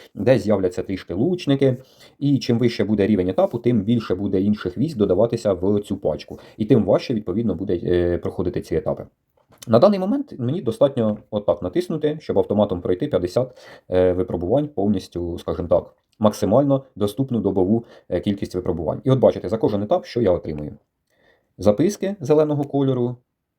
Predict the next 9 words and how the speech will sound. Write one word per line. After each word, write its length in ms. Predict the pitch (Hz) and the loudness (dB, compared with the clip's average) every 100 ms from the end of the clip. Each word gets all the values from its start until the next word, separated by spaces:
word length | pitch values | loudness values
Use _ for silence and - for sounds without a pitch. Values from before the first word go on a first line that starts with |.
| _ - | _ -12
м, 520 | 90 90 90 90 90 | -10 -6 -6 -6 -2
кість 240 | - 110 - | 0 2 2
артефакта, 720 | 90 - - 127 - 156 160 - _ _ _ _ _ | 0 -2 2 2 2 0 -2 -8 _ _ _ _ _
от, 180 | - 92 | -6 -4
кровопивця 600 | - 156 101 90 90 - | 2 2 4 0 -2 -4
сіренький 440 | 131 143 151 165 156 | -4 -2 -2 -2 -2
один, 360 | 156 151 151 143 | 0 0 -2 0
десять 400 | 107 127 90 - | 2 2 0 -10
фоліантів 720 | - 95 82 85 107 175 | -4 -2 0 -2 -2 -2